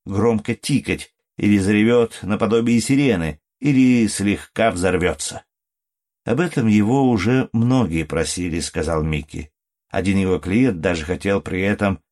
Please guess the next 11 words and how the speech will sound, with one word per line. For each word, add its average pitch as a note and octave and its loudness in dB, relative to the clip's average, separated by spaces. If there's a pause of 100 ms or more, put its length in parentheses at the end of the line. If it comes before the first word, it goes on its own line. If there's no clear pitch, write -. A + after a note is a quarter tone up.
(100)
установить F2+ -2
систему F#2+ -2
оголённых F#2 0
проводов, F2+ -2 (240)
которые F2+ -2
в D#2+ -6
соответствующем F#2 -2
случае B2 0
сильно B2+ 2
били B2 4
током. - -4